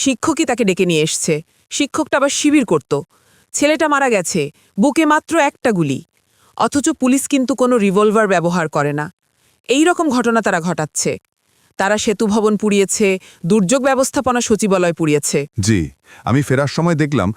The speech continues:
Speaker 2: রাস্তায় রাস্তায় ওরা বিভিন্ন জায়গায় জটলা করছে।
Speaker 1: কোন কোন জায়গায়?
Speaker 2: এই তো বনানী, গুলশানে ওরা চলে আসছে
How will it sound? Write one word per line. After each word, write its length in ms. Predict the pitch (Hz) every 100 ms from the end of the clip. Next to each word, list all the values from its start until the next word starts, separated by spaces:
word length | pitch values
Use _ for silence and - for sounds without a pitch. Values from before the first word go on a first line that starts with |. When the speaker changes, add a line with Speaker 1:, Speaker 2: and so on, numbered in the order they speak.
| -
Speaker 2:
রাস্তায় 400 | - 107 - 139
রাস্তায় 320 | 135 139 - 151
ওরা 140 | 147
বিভিন্ন 320 | 120 117 143 147
জায়গায় 260 | 143 143
জটলা 320 | 143 110 - 113
করছে। 300 | 98 85 - 73 _ _ _
Speaker 1:
কোন 140 | 214 240
কোন 180 | 220 170
জায়গায়? 440 | 156 92 82 67 - _
Speaker 2:
এই 120 | 92 92
তো 120 | 98 80 82
বনানী, 380 | 104 110 117 131 143 98
গুলশানে 320 | 107 110 131 131
ওরা 120 | 127
চলে 240 | 117 110 90
আসছে 260 | - -